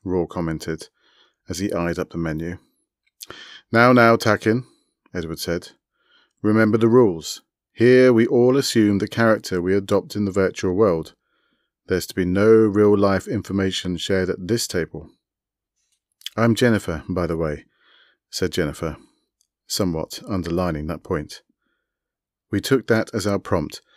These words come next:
to introduce ourselves in turn, and then the starters came. It was a little odd, to say the least, to be tucking into food prepared for us by a chef, whilst Takin went to get his supper from the microwave.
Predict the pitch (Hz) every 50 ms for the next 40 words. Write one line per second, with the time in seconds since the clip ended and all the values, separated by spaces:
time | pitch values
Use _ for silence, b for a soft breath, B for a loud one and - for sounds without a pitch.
0 | b b b b b b b b - 101 90 98 98 104 104 95 - 101 98 85
1 | - 90 85 80 - - 87 80 80 80 78 85 85 82 - 95 87 80 78 76
2 | 69 - _ _ _ _ _ _ _ _ _ - 92 87 90 - 90 87 87 87
3 | - - - 95 87 80 - - - - - - - - - 67 - _ _ _
4 | _ _ _ _ _ _ _ _ _ _ _ _ _ _ _ _ _ _ _ _
5 | _ _ _ _ _ _ _ - 113 120 127 135 147 165 151 147 135 123 127 113
6 | 90 85 - - B B B - - 98 - - 107 98 - 95 98 101 92 82
7 | - - - - - _ _ _ _ _ _ _ _ _ _ _ _ _ - -
8 | - 113 98 - 113 113 - - 127 117 113 101 - 101 - - 120 113 101 92
9 | - - - 95 - - 107 110 107 101 - - - 107 104 95 - - - 107
10 | 101 95 87 - - - 107 87 80 - - - _ _ _ _ _ _ _ _
11 | _ _ _ _ _ - 95 95 90 85 - - - 127 135 - - - 85 80
12 | 82 82 85 95 98 95 - - 98 87 101 95 92 87 - - 107 95 - 85
13 | - - 87 87 90 95 101 101 - - - 82 80 76 78 76 -